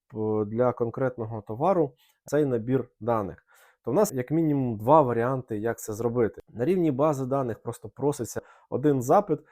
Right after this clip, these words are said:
який джойнами об'єднує, е, дві таблички, і один набір даних повертається клієнту. Це з, з одного боку найпростіше рішення даного питання, а з іншого боку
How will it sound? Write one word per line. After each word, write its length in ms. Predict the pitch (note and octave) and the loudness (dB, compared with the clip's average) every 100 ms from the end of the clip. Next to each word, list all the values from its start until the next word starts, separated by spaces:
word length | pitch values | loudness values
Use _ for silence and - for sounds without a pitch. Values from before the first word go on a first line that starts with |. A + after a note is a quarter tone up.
| _ | _
який 240 | B2 A#2+ D3 | -8 -2 0
джойнами 500 | A#2+ E3 D3+ B2+ A#2 | 4 4 4 2 0
об'єднує, 800 | A2+ B2 B2+ A#2 A2+ A2 G#2 F#2+ - | 0 -2 -2 -2 0 0 -2 -4 -10
е, 220 | - G#2 G2+ | -8 -6 -6
дві 220 | A2 C3+ | -4 -4
таблички, 560 | B2+ C3+ G#3+ - - - | -4 -2 -4 -4 -10 -4
і 120 | C3+ | -2
один 300 | C3 D#3 C3+ | 0 -2 0
набір 340 | B2+ C3 A#2+ | -2 -2 -2
даних 340 | B2+ G#3+ E3 - | 0 0 0 -4
повертається 640 | A#2+ A#2 - C#3+ B2+ - | -8 -6 -2 -2 -2 -8
клієнту. 540 | - A#2 A#2+ G2+ E2+ - _ _ - | -8 -4 -2 -4 -6 -20 _ _ -4
Це 380 | - F#3 E3 - | 4 6 4 0
з, 60 | C3 | -4
з 280 | C#3+ D3 C3+ | 0 2 2
одного 340 | D#3 E3 D3+ | 2 2 2
боку 360 | C#3+ D#3 D3+ B2+ | 2 2 2 -2
найпростіше 880 | C#3 E3 - C3+ - A#3+ B3 D#3 C#3 | 2 0 -2 -8 -6 -6 -2 0 2
рішення 580 | C3+ - A#2 A2+ G#2+ - _ | 0 -2 -6 -4 -4 -6 _
даного 380 | A#2+ B2 A2+ A#2 | -4 -2 -2 -6
питання, 460 | - - A#2+ G2+ F2 - | -8 -6 -6 -6 -10 -8
а 100 | A#2+ | -4
з 60 | |
іншого 340 | A3+ A#3+ G3 F3 | -2 -2 0 0
боку 400 | F3+ E3+ C#3+ | 2 2 0